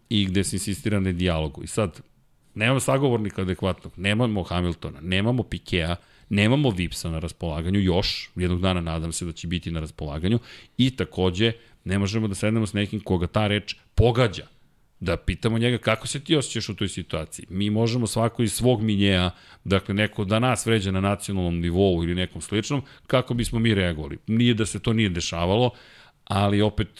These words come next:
da vam kažem pravo kako ću da reagujem u svakoj situaciji, nemam pojma. Zaista ne znam, zamislite samo neko javno upotrebi neku reč i to čuje i vaša mama,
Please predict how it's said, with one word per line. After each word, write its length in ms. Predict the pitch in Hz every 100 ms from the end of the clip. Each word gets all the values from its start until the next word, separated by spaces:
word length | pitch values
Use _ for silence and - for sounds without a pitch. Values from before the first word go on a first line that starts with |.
| - -
da 120 | 110
vam 120 | 101
kažem 280 | - 107 104
pravo 200 | - 113
kako 260 | - 101 -
ću 140 | 101
da 80 | 98
reagujem 280 | 101 95 95
u 40 |
svakoj 300 | - 98 -
situaciji, 440 | - - 90 - 92 -
nemam 240 | - - -
pojma. 380 | 82 85 85 - _ _ -
Zaista 400 | 92 101 - 113
ne 140 | 113
znam, 120 | 90
zamislite 460 | 87 101 117 113 107
samo 300 | - 139 127 - - - _ -
neko 320 | 120 127 123
javno 320 | 127 143 127
upotrebi 480 | 107 113 117 127 113
neku 340 | 110 117 - 95
reč 340 | 139 - - - _ _
i 120 | 117
to 180 | - 131
čuje 260 | - 127 104
i 20 |
vaša 320 | 98 87 82
mama, 560 | 82 120 127 131 131